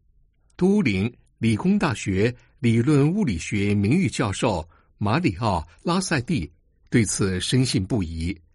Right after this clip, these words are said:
他在接受梵蒂冈媒体专访时强调，人工智能给人类带来重大的挑战，这些挑战要求我们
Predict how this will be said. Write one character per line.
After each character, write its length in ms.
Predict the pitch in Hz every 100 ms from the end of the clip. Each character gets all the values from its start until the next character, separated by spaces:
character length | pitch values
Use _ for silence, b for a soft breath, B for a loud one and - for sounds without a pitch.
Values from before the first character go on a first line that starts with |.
| _ _ _ _ _ _ _ -
他 180 | 131 120
在 120 | 101
接 200 | - 113
受 320 | - 92 - b b
梵 200 | - 185
蒂 80 | 165
冈 280 | 156 185 185
媒 180 | 147 185
体 320 | - 98 90
专 240 | - 185
访 160 | 185 82
时 180 | - 117
强 300 | - 78 90
调， 280 | 107 76 - _ _ _ _ _ _ _ _
人 220 | - 117 147
工 180 | 208
智 180 | 208 190
能 340 | 90 80 101 120
给 140 | 101
人 180 | 82 90
类 280 | 139 131 - b b
带 120 | 139
来 220 | 117 101 113
重 260 | - 180
大 120 | 143
的 100 | 120
挑 320 | 117 - 80 76
战， 260 | 127 87 - _ _ _ _ _ _ _
这 120 | -
些 140 | 117 123
挑 280 | - 87
战 320 | 82 117 104 113
要 180 | 139
求 160 | - 143
我 160 | 101 78
们 320 | 90 104